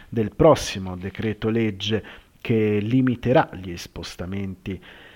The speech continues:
e le attività economiche in tutto il bel paese, colpito ancora dalla pandemia. Fontana: "In quattro al ristorante meglio che in ventiquattro a casa, sì a una libertà controllata", così il governatore della Lombardia intervistato da Andrea Montanari,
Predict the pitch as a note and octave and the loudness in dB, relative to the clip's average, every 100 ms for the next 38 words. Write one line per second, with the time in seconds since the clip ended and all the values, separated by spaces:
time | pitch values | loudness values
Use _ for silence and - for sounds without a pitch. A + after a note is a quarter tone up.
0 | - _ G#2 G#2+ G2+ G#2 - A2 G2+ - | -20 _ -4 -2 -2 -4 -4 -4 -2 2
1 | B2 - B2 - A2 A2+ G#2+ G#2 G#2+ G2 | 2 2 -4 -2 -2 0 -2 -4 -6 -6
2 | A2+ G#2 - G#2 G2+ F#2 G2 F#2+ - C#3 | -8 -8 -4 -4 -4 -6 -8 -6 0 2
3 | E3 F#2 F#2 - E2+ - G2 F2+ E2+ E2+ | 2 0 -4 -10 -14 -10 -10 -8 -10 -8
4 | - G#2+ F#2 - - F2+ F2 E2+ F2 G#2 | -2 -2 -2 -6 -10 -12 -10 -10 -10 -8
5 | F#2+ G2 G#2 G#2 G2 F2+ - A2+ G#2+ - | -6 -4 -4 -4 -4 -6 -6 -4 -4 -2
6 | G#2+ F#2 F#2+ F#2 - A#2 - A2 G#2 B2+ | -2 0 -4 -6 -2 -2 -2 -4 -2 -2
7 | - G2+ G#2+ G2+ G2+ G#2 G2+ F#2+ G2+ G2 | -2 -4 -2 -4 -4 -4 -4 -4 -6 -4
8 | A#2+ C3 - G#2+ G2+ F#2 - F#2+ - G2+ | -2 -2 -4 -6 -4 -4 -6 -10 -8 -4
9 | F#2 F2+ G2 G2+ - C#3 - A#2 A2+ G2 | -4 -4 -6 -4 -2 -2 -2 -4 -2 -2
10 | F#2 - F2 - A2 - F#2+ F2 C#2+ D2 | -4 -6 -8 -6 -6 -6 -8 -8 -10 -10
11 | F#2+ - F#2+ F2+ - - - - - - | -10 -8 -8 -8 -14 -20 -18 -18 -18 0
12 | C3 B2 C#3 C3+ B2+ C3+ A#2+ A2 A2+ A2+ | 2 8 8 8 4 2 2 2 2 4
13 | G#2+ G2 G2 G2+ - F#2+ F#2+ - F2 G2+ | 2 2 -4 -2 -4 -4 -6 -8 -8 -4
14 | G2+ E2+ E2 D#2 D#2 - G#2 A2 G#2 - | -4 -4 -8 -10 -10 -6 -2 -2 -2 -2
15 | A2 G2 F#2 F#2 | -2 -2 -2 -4